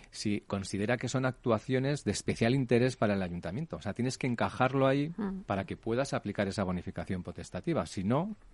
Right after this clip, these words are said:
Speaker 1: no, no puedes, ¿no? Entonces, por ejemplo, la Asociación de Asesores Fiscales lo que propone en este sentido es que, es decir, oye,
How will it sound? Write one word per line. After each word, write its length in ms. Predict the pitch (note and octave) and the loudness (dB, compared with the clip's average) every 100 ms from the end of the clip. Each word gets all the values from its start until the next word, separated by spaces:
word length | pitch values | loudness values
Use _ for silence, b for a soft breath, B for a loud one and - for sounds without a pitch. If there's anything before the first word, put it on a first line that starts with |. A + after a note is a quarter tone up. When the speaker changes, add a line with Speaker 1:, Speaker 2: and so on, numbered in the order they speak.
| - | -10
Speaker 1:
no, 420 | F#2 F#2+ G2 F#2 - B B G#2+ | -4 -2 -2 -4 -10 B B -6
no 140 | G2 | -6
puedes, 320 | - D#2+ D#2+ | -6 -8 -6
¿no? 60 | G#2 | -4
Entonces, 260 | A2+ A2+ - B B | -4 -6 -10 B B
por 60 | |
ejemplo, 220 | - A2 G2 | -4 0 0
la 100 | E2+ | 0
Asociación 420 | E2+ F2 G#2 G#2+ | -8 -8 -4 0
de 80 | G#2+ | 0
Asesores 420 | A2 A2+ A2 - | 0 -2 -2 -4
Fiscales 580 | A2+ - C3 C3 E3 - B B | -8 -2 0 0 -2 -8 B B
lo 100 | G2+ | -6
que 120 | G2 | -6
propone 400 | - E2+ G2+ A2 | -6 -4 0 0
en 100 | A#2 | 0
este 200 | G2+ G#2+ | -4 -6
sentido 420 | - G#2 A#2 B2+ | -6 -2 0 0
es 140 | B2+ - | -4 -8
que, 280 | - G2 - | -8 -6 -6
es 120 | F2+ | -6
decir, 240 | G2 F#2 | -6 -2
oye, 200 | G#2 G#2 | 0 0